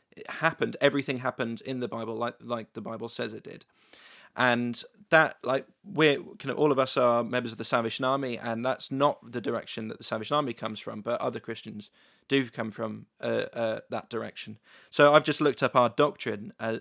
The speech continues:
the Salvation Army, on the Bible, um, and I think it's quite helpful. It says, "We believe that the scriptures of the Old and New Testaments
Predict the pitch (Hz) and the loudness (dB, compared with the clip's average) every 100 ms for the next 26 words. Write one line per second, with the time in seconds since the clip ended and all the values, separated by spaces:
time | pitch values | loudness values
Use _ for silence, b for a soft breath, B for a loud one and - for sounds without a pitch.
0 | - - - 120 113 - 120 113 113 120 | -8 -10 -2 0 0 -2 -2 -2 -2 -2
1 | 110 110 113 113 110 123 - B B B | -2 -4 -4 -6 -6 -10 -14 B B B
2 | B B - 117 110 110 - - 123 117 | B B 2 4 4 2 -6 -2 0 2
3 | 117 - _ _ 131 131 165 131 - 131 | -2 -8 _ _ -2 0 -2 -2 0 0
4 | 147 156 117 110 131 117 139 156 165 131 | 2 0 -2 -2 -2 -2 0 0 2 2
5 | 123 113 110 - - - 117 - 165 - | 2 0 -2 -4 -4 -4 -4 -2 -2 0
6 | - 120 113 117 120 117 110 - 117 113 | -2 -4 -4 -2 0 0 -2 -6 -4 -4
7 | 110 123 - 107 107 - | -6 -10 -10 -10 -12 -16